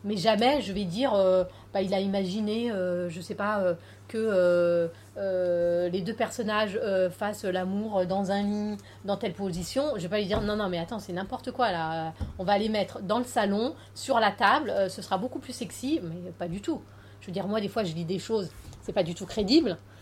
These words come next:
euh, ou j'ai des choses qui me plaisent pas, mais jamais je vais, euh, je me permettrai d'aller dire, euh, à un metteur en scène, euh, quoi que ce soit. S'il me pose la question et qu'il me demande, «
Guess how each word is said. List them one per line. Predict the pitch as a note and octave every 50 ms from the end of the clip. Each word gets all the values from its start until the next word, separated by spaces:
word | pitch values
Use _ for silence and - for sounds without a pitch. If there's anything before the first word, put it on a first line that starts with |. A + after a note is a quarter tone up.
| - - - -
euh, | F#3+ G3 G3+ G3 G3 G3 G3 G3+ G3+ G#3
ou | G#3
j'ai | G#3 G#3+ G#3
des | F3+ A3
choses | - - C4 A#3+
qui | - -
me | G#3+ G3+
plaisent | F3+ - F#3+ F#3 E3 -
pas, | - - B3+ C#4+ F4+ F4 - - - -
mais | G3 F#3
jamais | E3 C#3+ C#3 E3+ F#3+ F#3+ G#3+ C4 C#4
je | A#3+ F#3+ F#3
vais, | E3+ E3 G3+ G3 G3 F#3
euh, | F3 F3 E3
je | D3+ D#3+
me | F3
permettrai | E3+ - F#3+ E3 F3+ F#3 F3+ - B3+ B3+
d'aller | A3 F#3+ F3+ F3+
dire, | D#3 D#3 G#3 A#3 G#3
euh, | F#3+
à | F3+ E3+
un | E3+
metteur | E3+ F3 E3+ - F#3+ E3
en | F3
scène, | D#3+ - A#3+ B3+ A#3+ G3
euh, | F3 E3
quoi | - - E3
que | -
ce | - B3+
soit. | - - C#4+ G#3 - - - -
S'il | - - - F4+ G#4+ G4+
me | E4+
pose | B3 - C4 G#3+ F#3
la | G3 F#3
question | F#3 A3 E3 - - - G3 F3 E3 - - - - - - - - - - - -
et | -
qu'il | F3 - G#3+ G3+
me | G3+ F#3
demande, « | F#3 F#3+ G3 G3 G3+ G3